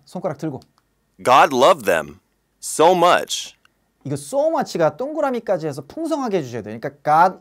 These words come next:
Speaker 1: loved them. 이게 하나님 우리 사랑하실 때 위에서 하나님이 내리사랑으로 하나님 찍고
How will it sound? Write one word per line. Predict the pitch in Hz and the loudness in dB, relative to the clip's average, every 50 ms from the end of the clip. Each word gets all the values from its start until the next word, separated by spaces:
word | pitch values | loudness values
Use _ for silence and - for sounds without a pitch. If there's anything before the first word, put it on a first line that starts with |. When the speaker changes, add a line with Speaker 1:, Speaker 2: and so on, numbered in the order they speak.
| - 160 | -8 -4
Speaker 1:
loved | 135 139 156 175 208 202 - | 0 2 4 4 2 0 -2
them. | - 147 117 98 - _ _ _ _ _ _ | -8 -8 -8 -8 -12 _ _ _ _ _ _
이게 | - 160 180 | -6 -4 -4
하나님 | 185 277 294 302 302 247 | -2 0 0 0 0 0
우리 | 220 226 | -2 -2
사랑하실 | - 254 269 269 262 240 - _ | -2 -2 -4 -2 -4 -6 -6 _
때 | 233 190 143 | -4 -4 -2
위에서 | 143 151 190 208 196 208 196 185 190 196 190 190 - _ _ | -2 -2 -2 -2 0 0 0 2 2 2 0 -2 -4 _ _
하나님이 | - 170 175 196 190 185 - | -12 -8 -8 -6 -6 -6 -4
내리사랑으로 | 170 180 170 190 - 196 185 180 175 170 165 160 180 196 214 226 226 _ _ _ _ _ _ _ _ _ _ _ _ | -4 -4 -4 -4 -4 -4 -4 -4 -4 -4 -4 -4 -4 -4 -4 -6 -8 _ _ _ _ _ _ _ _ _ _ _ _
하나님 | - 202 208 220 214 214 202 190 190 | -8 -6 -4 -4 -4 -4 -6 -8 -8
찍고 | - 226 220 - _ _ - 214 220 226 220 220 - | -10 -12 -12 -12 _ _ -2 0 0 0 -2 -4 -10